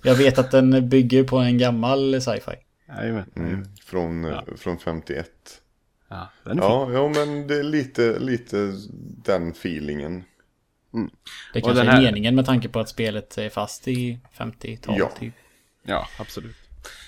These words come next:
Speaker 2: Eh, den här har ju lite storhetsvansinne och liksom säger att nu jävlar ska du få smaka på mina robotar.
Speaker 3: Mm.
Speaker 2: Och sen är, blir ju, bossfighten är ju egentligen, eh, ja,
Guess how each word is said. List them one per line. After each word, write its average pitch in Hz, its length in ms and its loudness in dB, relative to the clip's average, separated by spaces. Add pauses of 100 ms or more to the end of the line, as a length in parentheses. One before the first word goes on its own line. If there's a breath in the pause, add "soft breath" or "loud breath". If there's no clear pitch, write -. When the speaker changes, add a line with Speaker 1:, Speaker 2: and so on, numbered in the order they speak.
(140 loud breath)
Speaker 2:
Eh, 113 220 -2
den 123 120 0
här 123 280 4
har 113 160 4
ju 107 80 2
lite 104 340 -4
storhetsvansinne 95 920 -8
och 95 120 -6
liksom 95 340 -12
säger - 220 -8
att 98 60 -14
nu 120 260 2
jävlar 101 240 0
ska - 160 -8
du 92 60 -10
få 98 120 -16
smaka - 580 -4
på 107 160 -6
mina 101 280 -4
robotar. 123 480 2 (540 loud breath)
Speaker 3:
Mm. 101 180 -2
Speaker 2:
Och 110 160 -6
sen 117 160 -2
är, 113 120 2
blir 110 180 -2
ju, 107 180 0
bossfighten 117 600 -4
är 113 60 0
ju 101 100 -2
egentligen, 92 460 -8
eh, 85 140 -10 (160)
ja, - 260 -6